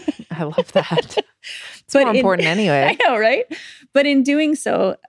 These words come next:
Speaker 1: again, it's, it's letting them realize what they're more interested in,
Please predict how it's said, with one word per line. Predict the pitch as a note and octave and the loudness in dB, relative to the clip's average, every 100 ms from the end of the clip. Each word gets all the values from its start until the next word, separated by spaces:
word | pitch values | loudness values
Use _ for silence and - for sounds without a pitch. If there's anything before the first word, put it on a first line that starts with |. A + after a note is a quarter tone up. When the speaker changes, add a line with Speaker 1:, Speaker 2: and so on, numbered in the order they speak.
| _ - | _ -4
Speaker 1:
again, | F#3+ A3+ A#3 | -2 0 0
it's, | F#3+ - - | -2 -8 -6
it's | F#3+ - | -8 -4
letting | F#3+ F#3+ G3 G3 | -2 0 0 -4
them | F#3 F3+ E3 | -4 -4 -4
realize | F3+ F#3 F3 E3 D#3+ | -2 -2 -2 -4 -6
what | E3+ - - | -8 -10 -8
they're | F#3 F#3 | -6 -6
more | F3 F3 | -6 -6
interested | F3 - G#3 - A#3 | -6 -6 -8 -4 -2
in, | B3 B3+ | 0 0